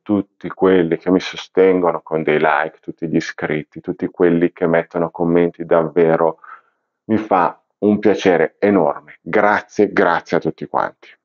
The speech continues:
Il caffè decaffeinato è esattamente come il caffè normale, senza caffeina o quasi. Come? Ci sono molti metodi per rimuovere la caffeina in maniera sicura per la nostra salute,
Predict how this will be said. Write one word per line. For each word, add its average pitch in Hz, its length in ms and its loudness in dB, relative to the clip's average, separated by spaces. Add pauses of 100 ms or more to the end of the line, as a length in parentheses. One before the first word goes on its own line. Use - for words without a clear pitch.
(120)
Il 180 240 -2
caffè 131 420 -2
decaffeinato 90 1200 -2 (200)
è 135 300 -2
esattamente 156 1080 -2
come 139 220 0
il 113 80 -2
caffè - 280 -2
normale, 82 720 -2
senza 160 540 -2
caffeina 92 800 -2
o 92 140 -6
quasi. 80 520 -4 (220)
Come? 143 540 -2
Ci - 140 -6
sono 92 220 -2
molti 113 400 0
metodi 90 380 0
per 85 180 -6
rimuovere 92 380 0
la 90 140 -2
caffeina 92 440 -2
in 90 60 0
maniera 95 380 0
sicura 98 880 -2
per 95 180 -4
la 92 80 -2
nostra 87 340 -6
salute, 76 560 -6